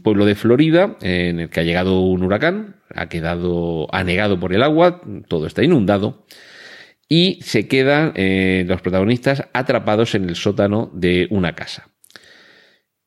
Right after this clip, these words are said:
Problema, sí, vamos, quiero decir, problema añadido, si es que esto ya no era un problema bastante importante, lo de quedarte atrapado en un sótano de una zona que está inundada. El problema es que va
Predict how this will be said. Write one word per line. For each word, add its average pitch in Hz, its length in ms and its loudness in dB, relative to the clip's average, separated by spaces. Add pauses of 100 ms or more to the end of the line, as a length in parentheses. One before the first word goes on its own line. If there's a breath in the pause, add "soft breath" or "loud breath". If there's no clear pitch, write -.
(120)
Problema, 131 540 2 (340)
sí, - 200 -20
vamos, 101 220 -4
quiero - 200 -6
decir, 101 220 0
problema 120 260 0
añadido, 101 460 2
si 110 100 -2
es 101 60 -10
que - 80 -2
esto - 180 -2
ya 120 160 2
no 120 80 0
era 120 120 4
un 113 280 2
problema 117 380 2
bastante 113 320 0
importante, 120 560 0
lo 143 80 4
de 113 80 2
quedarte 104 320 0
atrapado 107 420 2
en 107 80 2
un 107 80 0
sótano 107 460 2
de 101 80 4
una 101 160 -2
zona 127 260 2
que 87 80 -2
está 85 140 0
inundada. 95 580 2 (600 loud breath)
El - 160 -20
problema 92 360 0
es 151 120 -4
que - 360 2
va 104 440 -4